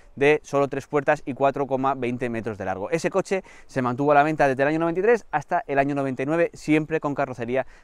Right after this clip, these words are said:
de tres puertas. En ese año noventa y nueve, B M W cambia el B M W Serie tres E treinta y seis por el E cuarenta y seis y por tanto el Compact, pues, pasa a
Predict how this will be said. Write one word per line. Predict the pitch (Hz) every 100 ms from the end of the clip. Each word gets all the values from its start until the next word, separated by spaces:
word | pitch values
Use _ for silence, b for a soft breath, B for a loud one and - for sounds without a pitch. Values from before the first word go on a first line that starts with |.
| -
de | 113
tres | 110
puertas. | 104 101 92 95 -
En | 143
ese | 165
año | 185 180
noventa | 170 156 139
y |
nueve, | 147 170 143 107 b b
B | 123
M | 147
W | 156 151 143
cambia | 143 139 123
el | 117
B | 120
M | 131
W | 139 139
Serie | 135 135
tres | 135 131 -
E | 151
treinta | 135 127 123
y |
seis | 127 127
por | - 120
el | 117 -
E | 151
cuarenta | 117 117 131 156
y |
seis | 180 185 B B -
y |
por | 151 165
tanto | 156 147 165
el |
Compact, | 151 139 135 147 _
pues, | 123 113
pasa | 127 120 127 135
a | 117 104